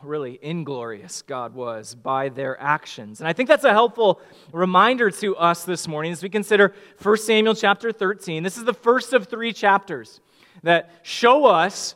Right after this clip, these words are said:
the downfall of Saul's reign. So King Saul, the, the leader of, of Israel, the king of Israel, over the next three chapters, we'll see how he falls and how God takes away the kingdom from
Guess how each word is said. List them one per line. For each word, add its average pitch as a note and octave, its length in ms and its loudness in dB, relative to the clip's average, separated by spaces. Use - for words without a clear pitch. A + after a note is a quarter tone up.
the D#3+ 100 -10
downfall A#3+ 920 4
of G3 200 2
Saul's F#3+ 460 2
reign. E3+ 300 -2
So F3+ 160 -6
King A3+ 240 -2
Saul, G#3+ 420 6
the, D#3+ 240 -2
the E3+ 160 4
leader A3+ 340 2
of, A3+ 200 2
of F#3+ 200 2
Israel, G3 560 2
the D#3 80 -6
king A3+ 240 -2
of A#3 100 -2
Israel, F3+ 540 2
over F3 160 -6
the F#3+ 80 -2
next G3 220 0
three G3+ 200 -2
chapters, G3 640 0
we'll A3+ 400 -2
see G3 720 0
how G#3+ 240 4
he G#3+ 240 -6
falls G3 760 4
and F3 140 -2
how G3 160 4
God G3+ 320 4
takes - 360 -4
away G#3 320 2
the F#3 120 -4
kingdom E3 480 -6
from D3 720 0